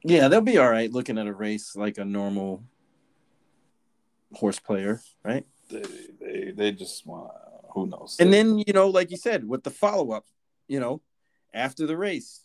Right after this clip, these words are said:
Speaker 1: show all those angles. Show the pretty horses and the colors, and, you know, I like
Speaker 2: I
Speaker 1: that.
Speaker 2: think, I think one of the best things I've seen on T V and horse racing coverage in a long time was last year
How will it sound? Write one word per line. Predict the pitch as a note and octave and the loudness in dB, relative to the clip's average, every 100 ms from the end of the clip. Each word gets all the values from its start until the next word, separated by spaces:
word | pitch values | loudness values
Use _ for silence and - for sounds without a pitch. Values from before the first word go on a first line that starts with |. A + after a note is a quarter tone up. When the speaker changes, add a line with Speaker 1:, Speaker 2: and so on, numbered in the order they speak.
| _ | _
Speaker 1:
show | - G#3 | -10 -4
all | A#3+ A#3 | -2 0
those | F#3+ | 0
angles. | E3+ D3+ A#2 F#2+ - - _ _ _ _ _ _ _ | 2 0 -2 -8 -14 -20 _ _ _ _ _ _ _
Show | - G#3 | -6 -4
the | F#3+ | -4
pretty | - E3+ | -4 -2
horses | D3+ D3 C3+ A#2 | 0 -2 -4 -8
and | B2 A#2+ | -8 -8
the | |
colors, | - B2+ A2+ G#2 | -2 0 0 -2
and, | G#2+ F#2+ G2 _ _ _ _ _ _ _ _ _ _ _ - - - | -6 -12 -12 _ _ _ _ _ _ _ _ _ _ _ -6 -4 -4
you | - | 2
know, | - - - _ _ _ _ _ | 2 2 -8 _ _ _ _ _
I | A#2+ | 2
like | E3+ A#3 | 4 4
Speaker 2:
I | |
Speaker 1:
that. | - G2 | 4 2
Speaker 2:
think, | _ _ _ - | _ _ _ 0
I | |
think | - F3 | 2 0
one | D#3 D#3 | -2 -2
of | |
the | C3 | -4
best | - C3+ - - | -2 -4 -4 -16
things | C#3 B2 A2+ | -14 -10 -10
I've | G#2 | -10
seen | - C3 B2 G2+ - | -12 -16 -16 -16 -14
on | G2+ G2 - | -14 -14 -16
T | - A2 | -20 -18
V | G#2 A2 | -14 -14
and | G2+ F#2+ | -14 -10
horse | G#2+ G2+ - | -8 -8 -8
racing | F2+ - | -12 -14
coverage | - G#2+ G2+ F#2 | -10 -10 -10 -14
in | F#2 | -14
a | |
long | F#2 F#2+ - | -12 -14 -14
time | B2 G#2+ G2 | -12 -12 -12
was | F2 - | -14 -6
last | G#2 A2 A#2+ - | -4 -4 -8 -14
year | G2+ G2+ | -8 -8